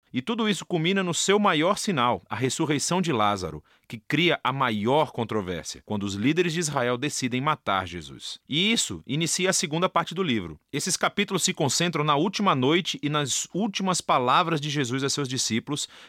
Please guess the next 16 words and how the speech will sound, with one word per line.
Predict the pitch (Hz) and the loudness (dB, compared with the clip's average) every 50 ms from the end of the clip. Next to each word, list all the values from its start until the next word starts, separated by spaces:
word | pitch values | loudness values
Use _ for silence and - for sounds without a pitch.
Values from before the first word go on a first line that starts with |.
| - | -6
que | - - 139 | -4 0 2
são | - 170 | 4 4
seguidas | 165 - 190 147 117 160 156 151 160 | 4 4 2 2 2 0 0 0 -2
por | - - 156 - | -2 -2 -4 -4
sua | - - 143 131 | -2 0 -2 -2
prisão, | - 131 127 117 95 92 104 110 127 156 - - | 0 0 0 0 0 2 0 0 0 0 -2 -6
julgamento, | 95 87 117 165 202 185 147 120 113 120 135 151 - - | -6 -4 -2 0 0 0 0 2 0 0 -2 -4 -6 -6
morte | - 95 98 101 107 113 - - - 117 113 - | -4 -2 0 2 2 0 0 -4 -10 -12 -6 -2
e | - 196 | 0 2
ressurreição. | 185 180 165 - - 151 147 143 127 - - 87 82 80 - _ - | 2 2 2 0 0 -2 -2 -2 -2 -4 -4 -6 -6 -8 -12 _ -4
O | 95 | -2
livro | 98 104 98 113 113 | -2 -2 -2 -2 -2
conclui | - 151 160 - - 147 160 160 | -2 -2 -4 -2 0 0 0 0
com | - - 165 170 | -2 -4 -4 -2
um | 170 | -2
epílogo. | 160 - - 165 175 160 127 98 80 73 67 | -2 -2 0 0 2 2 2 0 -2 -6 -10